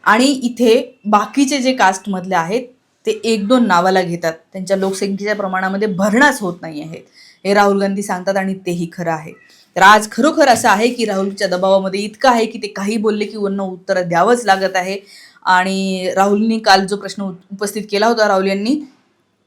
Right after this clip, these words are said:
तोही बरोबर होता. इलेक्शन कमिशन म्हणलं की हे हास्यास्पद आहे. राहुल गांधींनी त्यांची, त्यांना सुद्धा सुनावलं, "अहो, तुम्ही एक गव्हर-, अ, कॉन्स्टिट्युशनल बॉडी आहात, अशी कशी उत्तरं देता? साइन्ड असलं पाहिजे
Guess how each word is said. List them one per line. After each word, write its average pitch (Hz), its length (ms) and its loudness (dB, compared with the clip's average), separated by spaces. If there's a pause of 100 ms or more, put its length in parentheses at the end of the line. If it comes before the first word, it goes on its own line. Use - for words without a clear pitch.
(500)
तोही 202 140 4
बरोबर 220 340 0
होता. 220 280 2 (140)
इलेक्शन 196 340 -6
कमिशन 202 340 -4
म्हणलं 196 240 -4
की 196 60 -6
हे 185 100 -8
हास्यास्पद 247 600 -2
आहे. 226 120 2 (340)
राहुल 208 280 4
गांधींनी 208 380 -2
त्यांची, 220 380 -4
त्यांना 220 340 -2
सुद्धा 254 240 2
सुनावलं, 214 540 0 (320)
"अहो, 247 240 4
तुम्ही 240 280 0
एक 226 240 -2
गव्हर-, 185 420 -2 (180)
अ, - 100 -16 (340)
कॉन्स्टिट्युशनल 214 520 -2
बॉडी 262 300 6
आहात, 208 240 2 (300)
अशी 240 140 -4
कशी 311 160 -2
उत्तरं 262 340 2
देता? 226 340 4 (720)
साइन्ड 277 440 4
असलं 262 200 4
पाहिजे 202 520 0